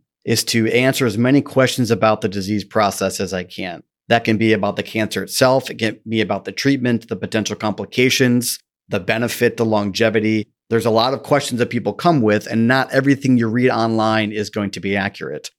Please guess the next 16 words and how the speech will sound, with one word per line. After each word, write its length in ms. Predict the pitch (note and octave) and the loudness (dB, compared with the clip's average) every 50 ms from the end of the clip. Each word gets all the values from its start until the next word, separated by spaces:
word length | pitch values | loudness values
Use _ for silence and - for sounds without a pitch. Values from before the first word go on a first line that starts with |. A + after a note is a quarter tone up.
| _ _ _ - | _ _ _ -4
So 120 | - B2 | -2 0
my 240 | A#2 B2+ C#3 D#3+ E3+ | 4 4 4 4 4
goal 300 | D3 C#3+ C#3+ C#3 B2+ B2 | 4 4 4 6 6 4
is 120 | B2 A2+ | 2 0
to 120 | - - A#2 | 0 0 2
make 180 | A2+ A2 A2 | 2 2 2
sure 180 | - - B2 A#2+ | 0 0 0 2
that 160 | G2+ A2 - | 0 0 -4
patients 440 | - - B2+ B2+ - - B2 A2+ - | -2 0 2 2 2 2 0 0 2
have 160 | B2 A2+ G#2 | 0 0 0
a 60 | G#2+ | 0
better 460 | G#2 G2+ - A#2+ A#2+ A#2+ C3 C3+ B2+ - | -4 -4 -2 0 0 2 2 2 2 2
understanding 720 | B2 A#2+ G#2+ A2 G#2 - - - A#2 A#2+ A#2 A2+ A2 G#2 | 0 -2 -2 -2 -4 -4 -2 0 2 2 2 2 2 0
of 200 | - G#2 G2+ F#2+ | -2 -4 -6 -4
their 160 | F#2+ G#2+ G#2 G2 | -2 -2 0 0
diagnosis, 760 | G#2+ G#2 G2+ G2 G2 G2 G2+ G#2 - - A#2+ A#2 - - | 2 0 0 0 -2 -2 -4 -4 -2 -4 -4 -4 -4 -8